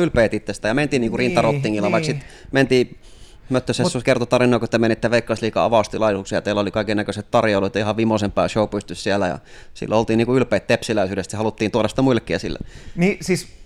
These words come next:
Speaker 2: tässä on kaksi asiaa, se, että et, et mä, et mun mielestä on ka-,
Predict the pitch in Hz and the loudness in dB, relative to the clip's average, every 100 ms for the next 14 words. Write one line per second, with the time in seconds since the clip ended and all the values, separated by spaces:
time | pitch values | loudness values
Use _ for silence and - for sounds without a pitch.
0 | - - - 185 170 165 160 147 - 151 | -2 0 2 4 4 4 2 2 4 4
1 | - 160 - - - - - - 131 - | 4 0 -2 -10 -20 -20 -12 -6 -6 -4
2 | 127 143 147 - 139 143 160 147 - 131 | -4 0 0 0 -2 -2 0 0 0 -6